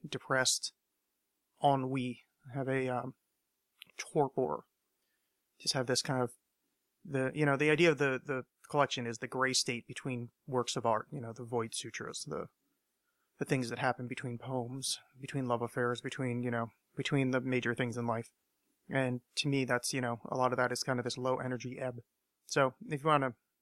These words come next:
know the depths of me being depressed, I don't know why you would, but <laughs> you can read the Void Sutras. Uh, also available on Amazon. Um, yeah. Not,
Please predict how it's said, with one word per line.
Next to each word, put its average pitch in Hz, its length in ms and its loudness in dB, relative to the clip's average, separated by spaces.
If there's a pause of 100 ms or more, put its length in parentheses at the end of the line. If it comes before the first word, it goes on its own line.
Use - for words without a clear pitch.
(180)
know 131 240 0
the 120 100 -6
depths - 360 -2
of 117 120 -10
me 127 220 -4 (100)
being 123 300 -4 (800)
depressed, - 520 0
I 131 40 -6
don't 135 140 -4
know 131 80 -4
why 127 140 0
you 123 100 -2
would, 123 340 -2
but 139 120 -8 (100)
<laughs> - 100 -10
you 139 80 0
can 123 200 -4
read 127 140 2
the 131 60 0
Void 120 220 0
Sutras. 117 400 -6 (720)
Uh, 123 300 0 (200)
also 151 260 6
available 123 320 2
on 123 100 2
Amazon. 117 380 -6 (220)
Um, 127 240 -14 (440)
yeah. 135 160 -2 (720)
Not, 127 200 0